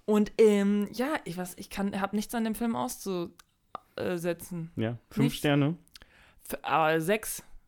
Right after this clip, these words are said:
Speaker 1: Sechs von fünf, wenn ich könnte.
Speaker 2: Mhm.
Speaker 1: Ähm, ich hab auch eine Synopsis geschrieben,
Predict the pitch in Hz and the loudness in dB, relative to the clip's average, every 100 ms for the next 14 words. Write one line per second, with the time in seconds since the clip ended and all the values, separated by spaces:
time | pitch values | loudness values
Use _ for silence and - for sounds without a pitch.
0 | _ _ _ - 185 190 - 190 - 214 | _ _ _ -10 -6 -6 -4 -4 -2 -4
1 | 247 190 190 196 214 220 175 143 _ - | -4 -4 -4 -4 -4 -2 -4 -6 _ -14
2 | 131 165 - - 196 202 202 214 294 294 | -12 -12 -14 -2 2 2 0 -2 0 0
3 | 277 240 226 294 - 220 185 - 196 208 | 0 0 0 -2 -6 -8 -8 -6 -6 -6
4 | 330 | -8